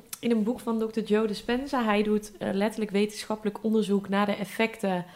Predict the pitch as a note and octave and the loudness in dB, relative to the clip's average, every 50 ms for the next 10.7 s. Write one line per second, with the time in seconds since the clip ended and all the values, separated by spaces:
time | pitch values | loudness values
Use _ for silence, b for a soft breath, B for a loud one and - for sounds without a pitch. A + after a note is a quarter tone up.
0 | B B B B B B - - F#3 F#3 F#3 F#3 F#3 F3+ F3+ F3+ F3 F3 F3 F3 | B B B B B B -4 0 2 4 4 4 4 4 4 4 2 2 0 0
1 | F#3 - - - - - - - G3 G3 G3 F#3+ F#3+ F#3+ F#3 G3+ G3+ G#3+ G3+ G3+ | -2 -4 -6 -8 -10 -4 0 4 4 6 6 4 2 2 2 2 4 4 2 2
2 | G3+ - G#3+ G#3 G#3 G#3+ G#3+ - - G#3 G3+ F#3+ F3+ F3+ F3 F3 B B B B | 2 4 6 6 6 4 2 -2 -2 0 0 2 2 0 -2 -4 B B B B
3 | B B _ - F#3 F#3 F#3 F3+ F3+ - - - A#3 A#3 F#3+ F#3 G3+ A#3 C4 C4 | B B _ -2 0 2 4 4 2 2 2 0 2 2 2 2 2 2 0 -2
4 | - B3+ - - - B3+ B3+ B3+ C4 C4 C4+ C4 C4 C4 B3+ B3 B3 B3 C#4+ D4 | -4 -6 -6 -4 -2 0 2 2 2 2 0 -2 -2 -2 -2 0 0 0 2 4
5 | C4+ A#3 G#3 G3+ G3+ G3+ - - - - _ _ - G3+ G3 G#3 G3+ G#3+ G#3 A3 | 4 4 6 4 4 2 2 -6 -16 -18 _ _ -8 -4 -2 -2 -2 0 2 4
6 | A3 G#3 A3 G#3+ - F#3+ F#3 D#3+ F#3 G3 G#3+ A3 A#3+ A#3+ A#3+ B3 C4+ - - - | 4 6 4 4 2 0 -2 0 0 0 0 0 -2 -2 0 0 0 -2 -4 -10
7 | - B B B B B B B B - G3 G3+ G3+ G#3 G3+ G#3+ G#3+ B3 B3 - | -16 B B B B B B B B 2 4 6 8 8 8 8 6 2 0 0
8 | A#3 G3 G3+ G3 A3 B3 - - A#3+ G#3+ A3 G#3+ A3+ G#3+ G3+ G3+ G#3 G3+ G3+ G3+ | 0 2 4 6 6 4 4 0 0 0 0 0 -2 -2 -2 0 2 2 4 4
9 | G#3 A3 A#3 A#3+ A3+ A3 A3 - G#3 G3+ G3+ G3+ G3+ F#3+ F#3 - - A3+ A3 B3 | 4 4 4 2 2 2 4 4 6 6 8 6 6 4 2 0 2 2 4 4
10 | E4+ - - - A3 G#3 G#3 - G3+ F#3+ F#3 F3+ F3+ F3+ | 2 0 -2 0 0 0 2 4 4 6 8 8 8 6